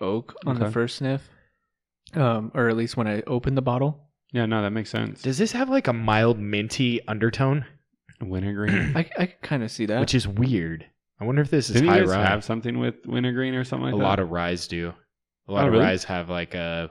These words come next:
Speaker 3: minty wintergreen type
Speaker 2: Oh, cool.
Speaker 3: situation going on.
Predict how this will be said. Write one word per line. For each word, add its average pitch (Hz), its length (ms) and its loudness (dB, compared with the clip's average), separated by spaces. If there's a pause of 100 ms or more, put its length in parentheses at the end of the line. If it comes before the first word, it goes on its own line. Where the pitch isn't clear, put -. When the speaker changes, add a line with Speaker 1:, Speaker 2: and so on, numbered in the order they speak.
(160)
Speaker 3:
minty 95 760 -4
wintergreen 90 880 -6
type 90 400 -6
Speaker 2:
Oh, - 40 -16 (1040)
cool. 131 100 -2
Speaker 3:
situation 101 640 2
going 90 200 -2
on. 90 200 -4